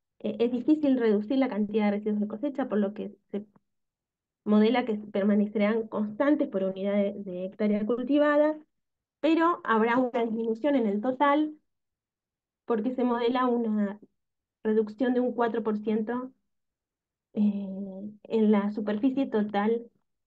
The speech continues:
eh, de, de, del país destinada a cultivos. Y además, eh, se proponen usar algún porcentaje de estos de residuos de cosecha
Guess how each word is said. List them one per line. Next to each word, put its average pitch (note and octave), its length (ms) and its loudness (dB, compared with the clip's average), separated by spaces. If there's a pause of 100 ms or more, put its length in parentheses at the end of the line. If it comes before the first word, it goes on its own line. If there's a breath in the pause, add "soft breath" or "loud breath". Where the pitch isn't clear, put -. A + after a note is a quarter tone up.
(100)
eh, G#3 80 -12 (500)
de, F#3 220 -18 (100)
de, F#3 220 -8
del G3 160 -4
país G#3+ 240 0
destinada G#3 440 2
a G3+ 80 -4
cultivos. F3 540 -8 (1400)
Y C4 120 6
además, D4 440 4 (200)
eh, A3+ 240 -12
se A#3 100 2
proponen C4 760 0 (580)
usar A3 440 -4 (300)
algún B3 380 2
porcentaje A#3 540 -4
de G3 100 -4
estos G#3+ 320 -6
de G#3+ 120 -2
residuos G#3+ 460 -4
de B3 140 -6
cosecha C4+ 640 -4